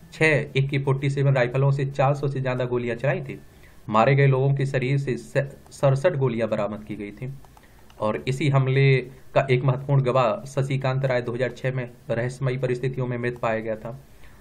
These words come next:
और उसने कृष्णानंद राय के काफिले पर हमला करने वालों में से अंसारी और बजरंगी के निशानेबाजों अंगद राय और गोरा राय को पहचान लिया था।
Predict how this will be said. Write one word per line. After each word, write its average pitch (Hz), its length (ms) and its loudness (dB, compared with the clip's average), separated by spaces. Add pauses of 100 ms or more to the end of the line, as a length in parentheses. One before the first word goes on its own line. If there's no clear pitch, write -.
(140)
और 98 340 -6
उसने 131 400 -4
कृष्णानंद 127 580 -4
राय 120 380 0
के 123 180 -8
काफिले 120 360 -4
पर 120 120 -4
हमला 113 260 -2
करने 113 220 -4
वालों 110 260 0
में 123 180 -4
से 135 240 -4 (280)
अंसारी 135 420 0
और 147 100 0
बजरंगी 127 420 0
के 143 100 -2
निशानेबाजों 117 600 -2 (240)
अंगद 113 280 -2
राय 107 340 -2
और 113 120 -2
गोरा 113 260 -2
राय 117 180 2
को 107 140 -8
पहचान 101 380 -8
लिया 104 200 -8
था। 139 220 -10